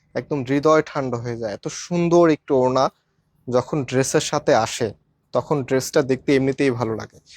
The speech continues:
So, so, আমি এখন হচ্ছে ফুল ওড়নাটার সাথে ড্রেসটা একটু ধরে দেখাই যে আসলে কতটা ভালো লাগবে, just একটা আইডিয়া দেওয়ার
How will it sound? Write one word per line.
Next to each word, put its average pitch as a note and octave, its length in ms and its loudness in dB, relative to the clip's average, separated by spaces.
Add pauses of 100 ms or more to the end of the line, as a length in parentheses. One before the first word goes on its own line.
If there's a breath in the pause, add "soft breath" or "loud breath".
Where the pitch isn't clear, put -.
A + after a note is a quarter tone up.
(360 loud breath)
So, F#2 100 -4 (600)
so, D3 100 4 (200)
আমি C3+ 100 2 (100)
এখন E3+ 240 -2
হচ্ছে D#3+ 200 -2 (160)
ফুল D#3+ 180 2 (140)
ওড়নাটার C#3+ 460 0
সাথে D3 280 0 (800 soft breath)
ড্রেসটা C3 500 0
একটু D#3+ 120 0 (120)
ধরে C#3 260 4
দেখাই A2+ 300 -2
যে A#2 120 -2
আসলে C3 240 -4 (120)
কতটা C3+ 280 2 (160)
ভালো B2 240 2
লাগবে, - 260 -6 (580)
just - 300 -4
একটা - 240 -2
আইডিয়া C3 320 4
দেওয়ার C#3 200 6